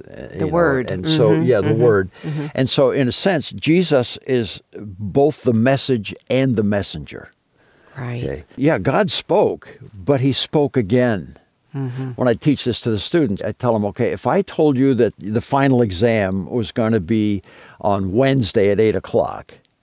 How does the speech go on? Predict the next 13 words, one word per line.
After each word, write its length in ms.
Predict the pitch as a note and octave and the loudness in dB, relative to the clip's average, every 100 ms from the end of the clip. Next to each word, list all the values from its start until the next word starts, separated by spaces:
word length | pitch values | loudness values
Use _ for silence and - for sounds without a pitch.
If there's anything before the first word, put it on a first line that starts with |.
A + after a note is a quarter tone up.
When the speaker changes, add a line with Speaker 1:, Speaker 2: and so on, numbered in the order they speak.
| - | -8
Speaker 1:
so 140 | - | 0
you 160 | A#2 G#2 | 2 4
write 160 | G2 F#2+ | 2 2
that 180 | F2 | 0
down, 240 | F#2 E2 D#2+ | 0 -4 -4
you 80 | E2 | -8
come 220 | - F2 | -6 -6
in 60 | D#2+ | -6
at 80 | E2 | -6
Wednesday. 320 | F2 C2 - | -8 -10 -10
And 180 | F2 G2+ | -4 0
then 380 | A#2+ E3+ C#3 - _ - | 2 2 -2 -6 _ -6
I, 160 | G#2+ | -4